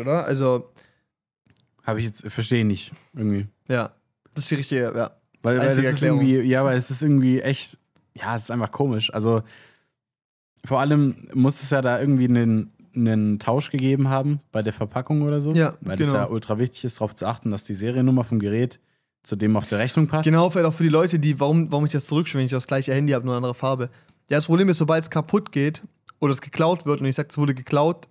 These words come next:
Speaker 1: und dann suchen die nach der Nummer, nach dieser Identifikationsnummer halt, dann ist es halt nicht registriert oder andersrum, mein Handy, ich schick's zu einer Versicherung und sagen die, das Handy ist nicht deins, du hast es geklaut
Speaker 2: Ja.
Speaker 1: oder so. Das ist das Problem halt. Und das, bei einem privaten Handy wäre mir das ein bisschen egaler,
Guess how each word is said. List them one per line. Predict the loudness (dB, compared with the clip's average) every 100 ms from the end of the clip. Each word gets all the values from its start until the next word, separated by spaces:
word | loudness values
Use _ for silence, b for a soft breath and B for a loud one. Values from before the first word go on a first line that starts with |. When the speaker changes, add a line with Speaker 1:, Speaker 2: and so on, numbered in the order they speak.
| _ -4
Speaker 1:
und |
dann | 0 2
suchen | 2 4
die | 2
nach | 0
der | 2
Nummer, | 2 4 4 2
nach | -2
dieser | -4 -2 0 -2 -8 -6
Identifikationsnummer | 0 0 0 0 0 2 2 0 -2 -2
halt, | -2 -4 b b b b b _ _
dann | 0
ist | 0 2
es |
halt | 2
nicht | 4 4
registriert | 2 0 0 0
oder | 2
andersrum, | 2 0 0 -4 -4
mein | -4 0 4
Handy, | 6 6 4 2 -2
ich | -4
schick's | -2 -4 -2
zu | -2
einer | 0
Versicherung | -2 0 0 2
und | 2
sagen | 0
die, | 0
das | 0 0
Handy | 0
ist | 0 0
nicht | -2
deins, | 0 0 0
du |
hast | -4
es | -6
geklaut | -10 -2 0 0
Speaker 2:
Ja. | 0
Speaker 1:
oder | 0
so. | 0 -2 B B B B B 0
Das | 0 0
ist | -4
das | -4
Problem | -4 0 2 2 2
halt. | 0 -2
Und | -4
das, | -6 -6
bei | -2
einem | 0 0
privaten | 0 0 0 2
Handy | 4 4
wäre | 2
mir |
das | 0 0
ein |
bisschen | 0 0 0 0
egaler, | 0 2 2 2 2 2